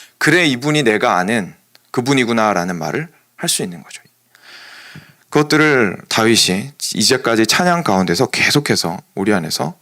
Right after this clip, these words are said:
보여주게 된 겁니다. 그래서 하나님의 도에 대한 이야기가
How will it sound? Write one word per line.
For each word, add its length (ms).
보여주게 720
된 140
겁니다. 360
그래서 240
하나님의 520
도에 360
대한 280
이야기가 600